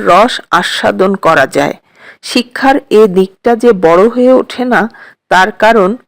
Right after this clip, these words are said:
ভুল শিক্ষা ও নিচের তলায় বিশৃঙ্খলা জীবসত্তার ঘরটি এমন বিশৃঙ্খল হয়ে আছে যে হতভাগ্য মানুষকে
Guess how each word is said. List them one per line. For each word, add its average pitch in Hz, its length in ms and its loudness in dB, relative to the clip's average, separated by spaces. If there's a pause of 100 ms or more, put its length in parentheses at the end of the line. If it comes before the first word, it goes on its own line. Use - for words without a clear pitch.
(160)
ভুল 214 300 0
শিক্ষা - 540 -6 (440)
ও 175 120 4 (460)
নিচের 220 400 0 (100)
তলায় 233 380 4 (280)
বিশৃঙ্খলা 233 960 -2 (440)
জীবসত্তার 226 760 -4
ঘরটি 214 460 -6 (180)
এমন 202 360 0
বিশৃঙ্খল 233 760 -4
হয়ে 185 360 0 (560)
আছে 175 360 -4
যে 170 220 -2 (300)
হতভাগ্য 226 720 -2
মানুষকে 208 600 -2